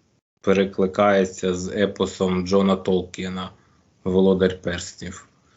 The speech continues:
Ем, чи є у мене схожі відчуття? Можливо, частково. У нас багато міст, які живуть біля темряви.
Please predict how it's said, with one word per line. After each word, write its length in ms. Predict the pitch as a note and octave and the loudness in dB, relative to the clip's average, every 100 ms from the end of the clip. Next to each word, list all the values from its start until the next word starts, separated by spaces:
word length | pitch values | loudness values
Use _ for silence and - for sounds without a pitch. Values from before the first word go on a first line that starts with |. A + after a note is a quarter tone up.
| _ - - - - - _ _ _ _ _ - | _ -20 -20 -20 -20 -20 _ _ _ _ _ -2
Ем, 840 | G#2 G#2 G2+ G2+ G2 F#2+ F#2 F2+ - _ _ _ _ _ _ _ _ _ _ _ | 4 6 6 6 6 4 2 -2 -10 _ _ _ _ _ _ _ _ _ _ _
чи 140 | - A#2 | 0 6
є 120 | C3 | 6
у 80 | C3+ | 6
мене 280 | C3+ B2+ A#2+ | 2 2 -2
схожі 400 | - C3 A#2+ A#2+ | 0 0 2 0
відчуття? 760 | B2 - - - D#3+ D#3+ D3+ - _ _ _ _ _ _ _ _ _ _ _ _ _ _ _ _ _ _ _ - | 0 -2 -8 -2 2 2 0 -10 _ _ _ _ _ _ _ _ _ _ _ _ _ _ _ _ _ _ _ -10
Можливо, 720 | D3 C#3+ C3+ B2 A#2 B2+ A#2 | -6 -2 2 4 4 6 6
частково. 720 | - G#2 - - F2+ E2 F2 - _ _ _ _ _ _ _ _ _ - | 4 0 -4 -8 -8 -8 -10 -20 _ _ _ _ _ _ _ _ _ -12
У 140 | A#2 C3+ | -2 4
нас 240 | C#3 A#2+ | 4 4
багато 520 | A2+ A#2+ B2+ B2 A2+ | 2 4 6 4 0
міст, 440 | G#2+ A#2 B2 - F#2 | -2 -6 -10 -10 -10
які 360 | F2 - F#2 | -10 -8 -6
живуть 440 | F2+ F#2 F#2 G#2 F2+ | -4 -6 -4 -6 -6
біля 300 | F2+ F2+ F2+ | -6 -4 -6
темряви. 640 | - F#2+ F#2 - - - | -4 -4 -2 -6 -12 -16